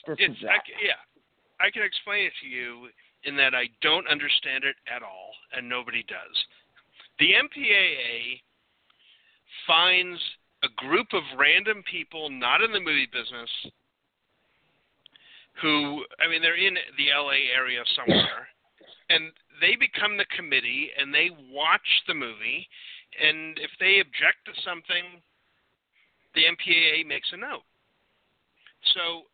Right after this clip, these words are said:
Speaker 2: it, it's sort of, you're at the mercy of what group of people is watching it, but you're also politically at the mercy of who's submitting it.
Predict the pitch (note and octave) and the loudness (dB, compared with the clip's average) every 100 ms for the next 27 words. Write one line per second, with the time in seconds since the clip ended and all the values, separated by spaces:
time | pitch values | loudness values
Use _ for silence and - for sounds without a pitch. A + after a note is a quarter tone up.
0 | _ E3+ E3+ - E3+ - A#3 A#3 G3+ - | _ -6 -6 -8 -6 -4 -4 -6 -8 -12
1 | _ _ _ _ _ _ _ - F#3 - | _ _ _ _ _ _ _ 0 2 0
2 | E3 D#3+ A3+ B3+ A3+ F3 D#3+ B2+ A#2+ B2 | -10 -4 -2 -2 -2 -2 -2 -6 -10 -4
3 | F#3 - - E3+ - C3+ - - F3+ - | -4 -4 -12 -12 -12 -16 -8 -6 -6 -6
4 | D3 C#3 B2 A#2+ B2 C#3+ - G2+ F2+ G#2+ | -6 -6 -8 -8 2 4 4 -2 -6 -18
5 | _ _ _ - - - - _ _ _ | _ _ _ -20 -20 -20 -20 _ _ _
6 | _ _ _ F3 F3+ A#3 C#4+ - F3 E3 | _ _ _ 0 2 2 2 0 -2 -2
7 | - - E3+ D#3+ C#4 D#4+ - C3+ C3 C#3+ | -8 -8 -4 0 0 0 -6 -6 -4 -2
8 | D#3 E3+ C#3+ D3+ E3 - D3+ C#3 C3+ - | -4 -6 -6 -2 -2 -2 -2 -4 -6 -16
9 | - C#3 B2+ - - C3+ C#3+ G3 D3 - | -14 -10 0 0 0 -6 -4 -2 -2 -6
10 | D#2 | -20